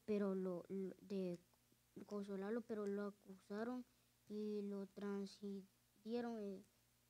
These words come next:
y, y le decían cosas que él fu-, él fue el culpable y todo eso. Dios nomás le quería, am, pro-, am, dar un, dar,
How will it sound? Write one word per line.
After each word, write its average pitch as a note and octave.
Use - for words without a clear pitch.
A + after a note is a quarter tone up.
y, G#3
y G#3+
le G3+
decían G#3
cosas A3
que F#3+
él G3+
fu-, -
él A3
fue A3+
el G#3+
culpable A3
y G#3+
todo A3
eso. A#3
Dios A#3
nomás A#3+
le A#3+
quería, G#3+
am, F#3+
pro-, G#3+
am, F3+
dar G#3
un, G#3+
dar, G#3